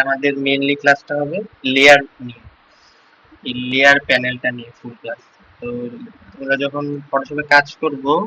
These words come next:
আমাদের লেয়ারের উপরই সব কাজগুলো করা লাগবে। তো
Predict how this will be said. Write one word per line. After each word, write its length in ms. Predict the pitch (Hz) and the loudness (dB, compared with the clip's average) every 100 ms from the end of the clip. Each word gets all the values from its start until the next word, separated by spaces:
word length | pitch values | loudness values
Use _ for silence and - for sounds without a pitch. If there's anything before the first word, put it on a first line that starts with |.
| 240 - - - 131 | -8 -20 -20 -10 -4
আমাদের 280 | 139 139 147 139 | -2 0 0 2
লেয়ারের 360 | 139 143 143 147 147 | 6 6 6 0 -4
উপরই 300 | 151 156 165 - | -4 -2 -4 -4
সব 120 | 147 - - | -6 -4 -4
কাজগুলো 360 | 139 135 143 147 | -4 -2 -4 0
করা 160 | 147 139 131 | 2 2 -2
লাগবে। 260 | 127 131 170 _ _ _ _ _ _ _ _ | -10 -12 -12 _ _ _ _ _ _ _ _
তো 60 | _ | _